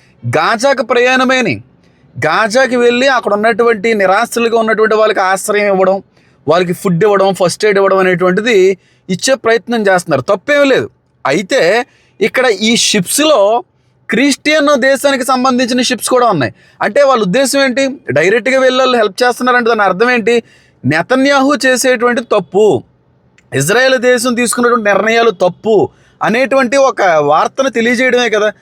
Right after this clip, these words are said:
దీన్ని బట్టి మీకు అర్థం కావాల్సింది ఏంటంటే చాలా దగ్గరగా ఉన్నామండి. ఇప్పుడు శాంతి ఒప్పందాన్ని తీసుకుని వచ్చేటువంటి ఆ, ఆ నాశనపాత్రుడు వచ్చేటువంటి కాలం సమీపంగా ఉంది.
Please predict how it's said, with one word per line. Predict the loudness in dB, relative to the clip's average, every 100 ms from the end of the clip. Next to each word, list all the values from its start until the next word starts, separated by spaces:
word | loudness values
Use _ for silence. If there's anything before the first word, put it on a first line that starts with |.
| _ -10
దీన్ని | -4 0 0
బట్టి | 0 -2
మీకు | -2 -2
అర్థం | -2 -2 0
కావాల్సింది | 0 0 0 0
ఏంటంటే | 2 0 0 0 0 2 0 -2 -8 _ _ _ -4
చాలా | -2 0
దగ్గరగా | 0 0 0 0
ఉన్నామండి. | 0 0 0 -2 -6 _ _ -8
ఇప్పుడు | -6 -2 -2
శాంతి | 0 0 0 0 0
ఒప్పందాన్ని | 0 0 -2 2 0 0 0
తీసుకుని | -2 -2 0 0
వచ్చేటువంటి | 0 0 0 -2 0 0 2 2 2
ఆ, | 0 0 -2 0
ఆ | -2
నాశనపాత్రుడు | -2 -2 0 -2 0 0 0 0
వచ్చేటువంటి | 0 0 0 0 0
కాలం | 0 0 0
సమీపంగా | 0 0 0 0 0
ఉంది. | -2